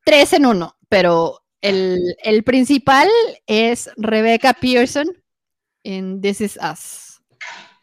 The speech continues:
Eh, si ustedes no han visto This Is Us, también tengo un episodio de This Is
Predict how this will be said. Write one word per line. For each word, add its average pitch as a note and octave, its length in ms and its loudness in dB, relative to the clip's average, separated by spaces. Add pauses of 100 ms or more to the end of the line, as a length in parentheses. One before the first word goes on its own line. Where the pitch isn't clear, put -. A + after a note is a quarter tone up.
(380)
Eh, E3+ 380 -6
si - 100 -16
ustedes G#3+ 220 -4
no A3 80 -2
han G#3 100 -4
visto G3+ 240 -4
This G3 140 -4
Is F#3+ 120 -6
Us, E4 160 2
también F3 280 0
tengo F3 320 2
un E3+ 100 2
episodio E3 520 -4
de D#3+ 120 -6
This - 240 -14
Is - 60 -20